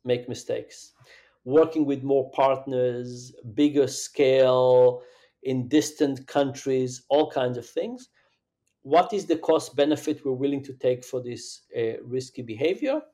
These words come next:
You know, different people have different, a different answer, but I think society would benefit more, uh, if people, if, if people took, uh, more risk,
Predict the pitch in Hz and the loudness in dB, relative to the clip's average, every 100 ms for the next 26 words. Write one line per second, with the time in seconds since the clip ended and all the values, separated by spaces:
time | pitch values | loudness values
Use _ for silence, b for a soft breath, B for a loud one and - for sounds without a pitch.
0 | _ _ _ _ _ 135 120 123 180 180 | _ _ _ _ _ -6 -6 0 0 0
1 | 156 151 147 120 107 127 127 127 120 - | -2 -2 0 -2 -2 -6 -4 -6 -8 -16
2 | - - 117 127 147 170 247 254 131 127 | -20 -16 -10 -10 -4 -2 0 0 0 0
3 | 127 160 147 - 147 - - 208 247 220 | 0 -2 -4 -4 -8 -6 -2 2 2 0
4 | 165 147 131 123 139 151 151 151 - 151 | 0 -2 -2 -2 0 0 -4 -6 -8 -4
5 | 165 185 135 123 - _ _ _ _ _ | 0 4 4 2 -2 _ _ _ _ _
6 | _ _ _ _ _ - 117 113 - 127 | _ _ _ _ _ -8 -6 -8 -10 -10
7 | - 160 151 131 - 131 123 - 127 - | -6 -2 0 -2 -4 -14 -16 -16 -14 -8
8 | 151 147 143 139 131 _ _ - 127 113 | -4 -4 -4 -8 -10 _ _ -6 -2 -2
9 | - 135 135 127 151 220 - | -4 -4 -2 0 0 0 -6